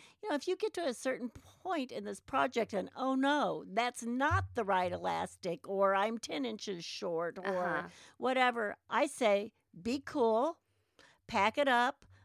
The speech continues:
Speaker 1: put it in, you know, a bag, label it, you know, for, for later or for when
Speaker 2: Right.
Speaker 1: I can," and go, "Well, I've got this much of the project done, and I can pick up on it later sometime," you
Speaker 2: And
Speaker 1: know.
Speaker 2: then, uh, there is, um,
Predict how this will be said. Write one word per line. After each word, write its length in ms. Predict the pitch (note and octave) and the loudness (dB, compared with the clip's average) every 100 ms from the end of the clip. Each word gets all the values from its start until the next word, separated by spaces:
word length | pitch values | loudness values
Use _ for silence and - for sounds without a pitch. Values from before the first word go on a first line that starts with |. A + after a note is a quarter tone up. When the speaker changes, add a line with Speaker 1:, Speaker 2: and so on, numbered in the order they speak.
| _ - | _ -2
Speaker 1:
put 240 | G#3 A3 | 2 2
it 100 | B3+ | 2
in, 320 | D4 D#4 D4 | 2 0 -2
you 140 | B3 C4 | -4 0
know, 300 | A3+ A#3+ B3+ | 2 0 0
a 80 | A#3+ | -2
bag, 680 | B3 A#3+ A3 G3+ G#3+ B3 - _ - - | 2 6 6 6 4 0 -8 _ -20 -10
label 500 | A3 B3+ C#4+ C#4 A#3 | 4 6 6 2 4
it, 320 | G#3+ G#3+ - _ _ _ _ _ A3 - - | 4 4 0 _ _ _ _ _ -20 -20 -4
you 120 | B3 | 0
know, 260 | F#3 - - _ | 0 -2 -8 _
for, 320 | - B3 B3 A3 | 2 4 4 2
for 180 | C4+ C4+ | 0 2
later 520 | C4 F4+ - - - - | 4 2 0 -8 -12 -2
or 140 | G#3+ G#3 | 0 2
for 120 | B3+ | 2
when 320 | B3 G#3+ C4 | 4 6 4
Speaker 2:
Right. 20 | |
Speaker 1:
I 80 | C4 | 4
can," 160 | C#4 B3+ - - | 0 -4 -10 0
and 160 | C#4+ C#4 | 4 8
go, 160 | D4 | 8
"Well, 260 | A3 B3+ A3+ | 8 6 6
I've 220 | G#3+ A3+ | 6 4
got 240 | C#4 C4 | 0 -2
this 200 | F4+ G4+ | -6 -4
much 200 | C4+ B3+ | -2 -2
of 80 | C#4+ | -4
the 80 | A#3+ | -6
project 520 | A#3+ A#3+ - A3+ F#3+ | 0 0 2 -2 -2
done, 340 | D4 F4 C#4 C4+ | 0 2 0 -2
and 200 | A#3+ D4 | -2 -2
I 80 | |
can 180 | - C#4 | 0 -2
pick 220 | B3+ B3+ | -2 -2
up 160 | D4 - | -2 0
on 160 | C4 A3+ | 0 0
it 160 | A3 - | -4 -8
later 340 | G#3+ C#4+ G#4+ G#4+ | -2 0 0 -2
sometime," 600 | A#3+ G#3 A#3 A3 A3 C#4+ | -2 -2 0 0 0 -4
you 160 | - - - - | -8 -16 -10 0
Speaker 2:
And 140 | C#4+ | 4
Speaker 1:
know. 60 | G#3 | 4
Speaker 2:
then, 260 | - C#4 - | 2 -2 -10
uh, 200 | A#3+ A#3+ A3+ | -10 -10 -4
there 160 | C4+ | -2
is, 380 | A#3+ D#4 G4 F#4+ - | 0 0 0 0 2
um, 440 | G#3 F#3 F3+ F#3+ | 2 2 -2 -10